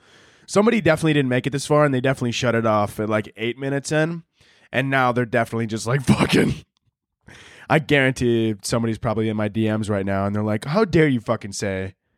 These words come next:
that I would get a divorce, okay? It's not, all right?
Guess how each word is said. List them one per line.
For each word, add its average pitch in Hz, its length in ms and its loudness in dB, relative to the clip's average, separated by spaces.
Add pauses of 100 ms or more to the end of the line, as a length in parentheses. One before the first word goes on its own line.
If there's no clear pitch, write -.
(300)
that 120 100 0
I 120 80 4
would 117 140 2
get 117 100 0
a 117 60 -4
divorce, 110 420 -4
okay? 139 360 0
It's - 180 -8
not, 170 340 2 (260)
all 143 140 2
right? 156 360 0